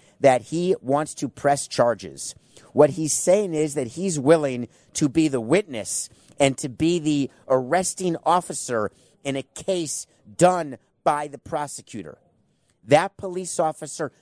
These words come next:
does not get to decide whether or not Odell Beckham Junior will go to trial. Will he get charged? Will he get convicted?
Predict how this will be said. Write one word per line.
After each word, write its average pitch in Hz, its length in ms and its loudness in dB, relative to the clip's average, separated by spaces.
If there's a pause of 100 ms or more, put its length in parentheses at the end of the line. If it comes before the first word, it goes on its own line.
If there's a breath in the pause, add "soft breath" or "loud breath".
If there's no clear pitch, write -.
(140)
does 208 300 4
not 185 260 -8
get 185 200 -6
to 180 100 -8
decide 110 640 -6 (400)
whether 175 360 2
or 165 60 -6
not 156 320 -6
Odell 160 340 -2
Beckham 151 340 -8
Junior 143 260 -4
will 147 120 0
go 135 140 -4
to 135 80 -10
trial. 107 480 -6 (480)
Will 165 160 4
he 170 120 -2
get 147 240 -6
charged? 151 460 -2
Will 147 100 -10
he 151 60 -8
get 143 180 -8
convicted? 147 640 -6